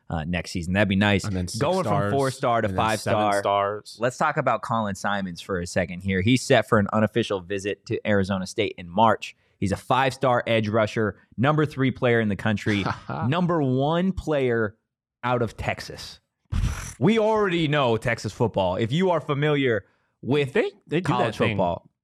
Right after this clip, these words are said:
Speaker 1: Texas high school football is the best there is.
Speaker 2: They do that. They do that thing over there.
Speaker 1: They
Speaker 2: They, they
Speaker 1: do.
Speaker 2: do that football in Texas. Um, and to be the best in the state, probably pretty good at football.
Speaker 1: And so let me, let me tell y'all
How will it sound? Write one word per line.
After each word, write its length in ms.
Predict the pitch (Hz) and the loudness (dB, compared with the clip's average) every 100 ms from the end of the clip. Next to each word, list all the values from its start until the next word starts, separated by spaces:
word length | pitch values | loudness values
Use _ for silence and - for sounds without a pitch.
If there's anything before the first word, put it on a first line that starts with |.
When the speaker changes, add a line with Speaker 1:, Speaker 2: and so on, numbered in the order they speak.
| _ _ _ _ _ _ _ - | _ _ _ _ _ _ _ -2
Speaker 1:
Texas 360 | 156 - 147 | 0 0 -2
high 160 | 131 123 | 2 0
school 220 | - 113 | 0 -2
football 600 | 92 95 98 87 87 _ _ _ | 0 0 2 0 -2 _ _ _
is 240 | 113 107 - _ _ | 0 0 -2 _ _
the 80 | 117 | -2
best 280 | 95 107 - | 2 0 -2
there 160 | 101 87 | -8 -10
is. 160 | - | -8
Speaker 2:
They 140 | - 185 | -4 -2
do 140 | 214 | 0
that. 280 | 170 147 - | 2 0 0
They 160 | 117 165 | 0 2
do 140 | 160 | 2
that 200 | 170 139 | 2 2
thing 240 | - 120 110 | 2 0 0
over 160 | 95 87 | 0 -2
there. 200 | 90 90 | -4 0
Speaker 1:
They 200 | 120 120 | 2 2
Speaker 2:
They, 140 | 110 117 | 2 2
they 20 | |
Speaker 1:
do. 60 | 104 | 4
Speaker 2:
do 120 | 127 | 2
that 220 | 147 143 | 2 2
football 400 | - 139 90 82 | 0 0 2 0
in 60 | 82 | 0
Texas. 440 | - 82 95 87 - | -4 -4 -6 -8 -6
Um, 500 | 95 92 92 92 98 - - | 0 2 2 0 -4 -6 -4
and 120 | 110 120 | 0 2
to 60 | |
be 140 | 113 127 | 2 2
the 80 | |
best 340 | 110 117 151 - | 2 0 0 0
in 120 | 147 | 0
the 80 | 143 | 0
state, 440 | - 151 214 - _ - - _ _ _ _ _ _ - | 0 0 0 -4 _ -20 -20 _ _ _ _ _ _ -6
probably 440 | - 113 113 123 | 0 0 2 0
pretty 720 | 104 - 120 110 113 117 113 113 | 0 -4 0 2 4 4 2 2
good 240 | 120 131 | 0 0
at 120 | 147 | 0
football. 680 | - - 143 131 127 131 131 - - | -2 -4 0 0 2 0 -4 -10 -4
Speaker 1:
And 120 | 160 | -2
so 300 | - 175 165 | 2 2 2
let 200 | 151 214 | 2 -2
me, 140 | 294 202 | 0 0
let 100 | 220 | 0
me 100 | 233 | 0
tell 200 | 180 160 | 0 2
y'all 500 | 135 113 107 101 | 2 4 4 2